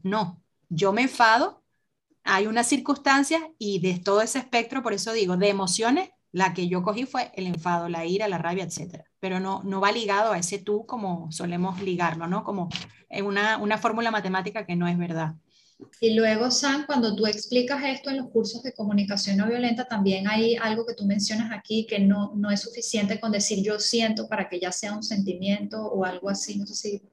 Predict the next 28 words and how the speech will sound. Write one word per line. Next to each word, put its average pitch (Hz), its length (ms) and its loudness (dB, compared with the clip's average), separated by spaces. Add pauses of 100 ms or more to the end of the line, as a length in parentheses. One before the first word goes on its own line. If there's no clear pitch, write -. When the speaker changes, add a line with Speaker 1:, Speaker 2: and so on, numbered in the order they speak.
(160)
Speaker 2:
tú 196 80 -16
recuerdas 202 460 -2
esta - 200 -12
parte. 220 240 -16 (220)
Que 202 100 0
no 202 100 4
es 202 60 2
suficiente 254 520 2
con 247 120 4
empezar 208 360 2
la 214 100 0
frase 247 320 2
diciendo 233 320 2
"yo 226 180 4
siento", 254 680 2 (480)
pero 208 420 4
que 208 120 4
realmente 214 480 6
no 247 140 4
estás 233 200 2
hablando 233 360 4
de - 100 2
tus 226 180 0
sentimientos, 202 760 2
sino 196 560 0 (100)
del 202 280 0
otro, 190 340 -2
¿no? 208 260 -8